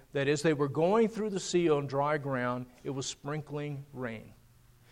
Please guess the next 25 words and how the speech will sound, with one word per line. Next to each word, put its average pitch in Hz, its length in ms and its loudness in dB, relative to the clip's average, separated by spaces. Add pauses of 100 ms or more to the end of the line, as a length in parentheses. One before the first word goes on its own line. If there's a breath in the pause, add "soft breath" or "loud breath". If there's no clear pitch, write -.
(180 soft breath)
And 123 120 -10
so 147 140 -4
the 135 100 0
water 180 460 10
that 208 160 6
is 185 80 0
coming 190 360 -2
upon 151 420 -2
them 139 240 -4
and 117 160 -10
touching 170 480 -6
them, 120 280 -6
the 113 60 -8
water 160 420 4
of 147 200 -2
life 202 480 8
that 143 160 -2
is 127 100 -8
touching 120 460 -6
them, 110 200 -4
not 151 220 0
the 175 80 0
water 185 340 6
of 170 120 0
death, 214 400 10